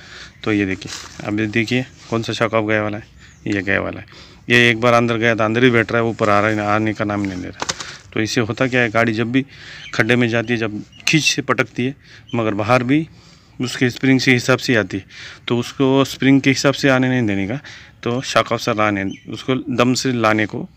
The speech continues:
कहता है। तो ये काम करता है। तो अभी इधर का हम पूरा change करने वाले,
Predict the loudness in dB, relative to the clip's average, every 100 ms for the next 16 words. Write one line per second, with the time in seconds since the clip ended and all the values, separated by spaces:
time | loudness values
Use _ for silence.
0 | -6 -4 -2 -4 -8 -12 -20 -20 -12 -4
1 | 0 2 2 0 -2 -4 -4 -4 -6 -16
2 | -20 -20 -20 -10 -4 -2 -2 -4 -4 -4
3 | -4 -6 -6 -10 -10 -6 -4 -4 -6 -4
4 | -4 -4 -4